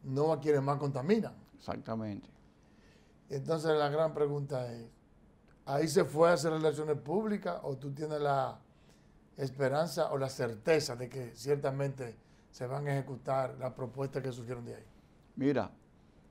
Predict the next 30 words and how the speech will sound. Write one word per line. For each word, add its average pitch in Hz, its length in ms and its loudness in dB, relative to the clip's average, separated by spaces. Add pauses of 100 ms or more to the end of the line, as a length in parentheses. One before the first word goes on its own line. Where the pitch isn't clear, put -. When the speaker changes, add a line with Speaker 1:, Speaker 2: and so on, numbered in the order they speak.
(340)
Speaker 2:
eh, - 260 -14
Gustavo 139 640 8
Petro 151 340 6
tiene 139 300 2
toda 131 160 6
la 127 80 8
razón. 107 480 -2 (680)
Eh, 110 340 -6
lo 113 100 -6
que 104 80 -12
se 120 140 -8
produce 139 380 -2
en 147 80 4
las 143 120 2
cop, - 360 6 (800)
eh, 92 140 -14
climáticas 127 680 4 (140)
es 117 380 -6
algo 127 300 -2
muy 147 240 6
complejo 113 560 2 (580)
y 143 300 0 (260)
en 113 460 -2
esa, 151 340 0 (300)
en 127 160 0
es-, 139 180 -4
en, 131 300 0
en 135 140 4
ese 143 180 0
momento 143 640 6